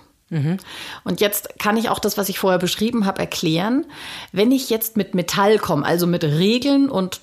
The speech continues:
Speaker 2: du musst, wenn das ein großes Metall ist, also eine Axt, dann macht die den Baum kaputt,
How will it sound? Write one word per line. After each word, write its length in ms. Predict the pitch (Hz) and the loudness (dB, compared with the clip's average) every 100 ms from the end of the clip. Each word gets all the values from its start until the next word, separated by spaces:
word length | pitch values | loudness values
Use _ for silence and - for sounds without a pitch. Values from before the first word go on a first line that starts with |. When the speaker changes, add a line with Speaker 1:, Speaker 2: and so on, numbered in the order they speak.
| - | -2
Speaker 2:
du 100 | 185 | 2
musst, 520 | 196 190 - - - _ _ _ _ _ - - - | 4 2 -2 -8 -12 _ _ _ _ _ -16 -14 -8
wenn 140 | 185 202 | 0 2
das 140 | 208 | 2
ein 80 | 196 | 0
großes 460 | 175 180 294 330 170 | 0 2 2 2 0
Metall 360 | 160 139 147 147 | -2 -2 -4 -4
ist, 180 | 147 - | -6 -6
also 160 | 151 | -2
eine 180 | 135 - | -2 0
Axt, 460 | 175 - - - - _ _ _ _ - - - | -4 -2 -8 -8 -14 _ _ _ _ -20 -20 -6
dann 140 | 180 | -2
macht 240 | 156 135 - | 0 -2 -4
die 100 | 185 | -2
den 180 | 196 180 | -2 0
Baum 220 | 127 120 | -2 -2
kaputt, 480 | 185 180 - - | -4 0 -2 -2